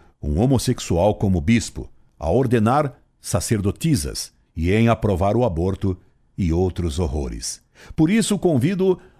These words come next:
a ponderar bem a história do anglicanismo e tirar a conclusão óbvia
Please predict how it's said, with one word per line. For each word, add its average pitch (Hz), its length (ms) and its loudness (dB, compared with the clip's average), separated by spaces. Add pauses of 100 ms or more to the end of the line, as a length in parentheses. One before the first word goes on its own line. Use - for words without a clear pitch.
a 85 120 -4
ponderar 139 640 0
bem 139 240 0
a 123 40 2
história 151 440 0
do 120 100 0
anglicanismo 123 760 0 (200)
e 117 80 0
tirar 117 360 2
a - 20 2
conclusão 104 500 0
óbvia 151 540 2